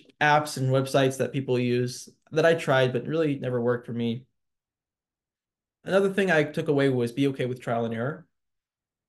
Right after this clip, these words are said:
If you find that you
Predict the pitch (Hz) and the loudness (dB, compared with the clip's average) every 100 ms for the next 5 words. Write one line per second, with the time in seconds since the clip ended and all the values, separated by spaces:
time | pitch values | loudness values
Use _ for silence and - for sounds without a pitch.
0 | _ - 131 - 147 139 160 170 156 139 | _ -2 -2 0 -2 2 2 4 4 4
1 | 127 - _ _ _ _ _ - 131 131 | 4 -2 _ _ _ _ _ -8 -2 2
2 | 123 123 120 127 | 2 0 -2 -6